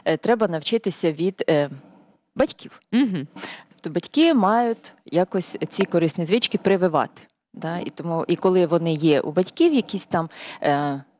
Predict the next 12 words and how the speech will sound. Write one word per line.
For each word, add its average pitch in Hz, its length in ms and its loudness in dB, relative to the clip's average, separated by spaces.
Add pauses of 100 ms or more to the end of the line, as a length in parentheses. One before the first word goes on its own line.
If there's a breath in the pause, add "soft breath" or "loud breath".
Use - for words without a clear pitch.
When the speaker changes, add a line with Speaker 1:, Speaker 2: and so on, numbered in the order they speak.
(140)
Speaker 1:
ясність, 214 680 0
послідовність 202 840 0
в - 40 -20
цих 196 200 -4
звичках, 190 400 0
то 175 100 0
тоді 202 260 0
діти 180 260 -2
навчаються 160 600 0
так - 180 -8
само 160 260 -4
це 143 260 0